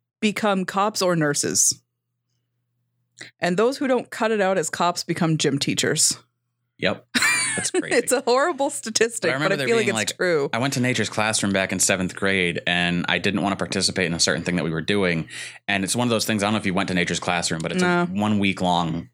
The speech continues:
Speaker 2: deal.
Speaker 1: Yeah, it's like
Speaker 2: I had
Speaker 1: camping.
Speaker 2: been there for a couple of days. And I was like, "Yeah, I just, I'm not, <sighs> I feel really down and I don't wanna do this thing right now. I'm just gonna sit it out. I'm just gonna be over here and not get in anyone's way."
Speaker 1: Yeah.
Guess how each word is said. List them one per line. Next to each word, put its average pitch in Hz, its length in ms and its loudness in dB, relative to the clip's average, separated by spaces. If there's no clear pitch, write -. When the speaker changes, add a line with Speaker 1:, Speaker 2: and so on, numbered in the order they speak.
Speaker 2:
deal. - 300 -2
Speaker 1:
Yeah, 415 220 0
it's - 100 -8
like 196 200 -6
Speaker 2:
I - 20 2
had 370 60 2
Speaker 1:
camping. - 120 0
Speaker 2:
been 110 160 0
there 117 120 0
for 104 160 -2
a - 20 -2
couple 85 320 -2
of 87 60 0
days. 90 460 0
And 98 180 2
I 95 60 2
was 92 120 0
like, 92 200 0
"Yeah, 104 160 2
I 90 180 0
just, - 480 0
I'm 90 180 -2
not, 98 320 0
<sighs> - 300 -16
I - 80 -2
feel 117 300 -2
really 104 260 0
down 107 480 0
and 92 80 0
I 90 80 2
don't 92 140 0
wanna 85 300 -2
do 92 120 0
this 85 200 0
thing 117 200 0
right 110 160 0
now. 107 180 0
I'm 101 120 0
just - 120 -4
gonna 101 160 0
sit 113 240 2
it 98 100 0
out. 95 180 0
I'm 92 60 0
just 92 140 -2
gonna 90 140 -2
be 95 140 2
over 92 160 0
here 90 120 0
and 87 80 2
not 87 180 0
get 85 100 -2
in 87 100 0
anyone's 82 340 -2
way." 95 440 0
Speaker 1:
Yeah. 247 320 0